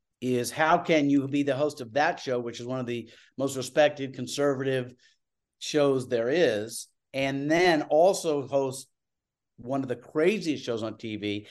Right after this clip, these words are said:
and not have your audience go, "Who is this dude?" And the answer is, I have to be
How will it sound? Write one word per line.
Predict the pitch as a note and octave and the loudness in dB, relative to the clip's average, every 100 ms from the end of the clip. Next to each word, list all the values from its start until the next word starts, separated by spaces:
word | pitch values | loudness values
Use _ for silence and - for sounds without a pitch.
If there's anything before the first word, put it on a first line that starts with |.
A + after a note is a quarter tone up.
| - - | -20 -10
and | B2 B2+ | -2 2
not | D3 D#3+ | 2 4
have | D3 | 2
your | C3+ | 2
audience | D3 D#3 D3+ C3+ | 4 4 4 0
go, | C#3+ C3 | -2 -4
"Who | A#2+ D3 C#3+ | -2 -2 -2
is | B2+ | -2
this | A#2+ G2+ | -6 -8
dude?" | A2+ D#3 D#3 E3+ G2+ - _ _ _ _ _ _ - | -6 -4 -2 -4 -4 -8 _ _ _ _ _ _ -6
And | B2 | -4
the | C3 D#3 | 2 2
answer | F#3+ - C#3+ | 2 0 -2
is, | B2 B2+ C3+ C3+ _ _ _ _ _ _ _ _ _ - | 2 0 -2 -6 _ _ _ _ _ _ _ _ _ -2
I | C3+ D#3+ | 2 4
have | D3 D3+ | 4 2
to | C3+ | -4
be | C#3 C#3 C#3+ | -2 -2 -4